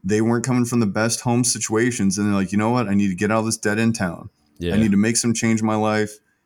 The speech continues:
Speaker 1: You know what? I've changed my major fifteen different times. I need to have some sort of support for my family that I got."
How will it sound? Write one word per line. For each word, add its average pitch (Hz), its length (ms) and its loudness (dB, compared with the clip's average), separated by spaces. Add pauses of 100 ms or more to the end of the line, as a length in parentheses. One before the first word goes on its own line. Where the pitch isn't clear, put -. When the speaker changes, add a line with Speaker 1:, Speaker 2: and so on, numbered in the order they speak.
(100)
Speaker 1:
You 101 100 0
know 113 140 4
what? 110 160 2
I've 95 220 -2
changed 123 280 2
my 113 100 2
major 110 380 0
fifteen 107 400 -2
different 92 280 -4
times. 131 520 -2 (360)
I 104 120 -2
need 110 200 0
to 101 60 0
have 104 180 0
some 104 160 -2
sort 101 220 0
of 90 60 -2
support - 360 -4
for 101 120 -4
my 87 120 -4
family 127 400 0
that 123 140 -2
I 123 120 0
got." 127 340 -2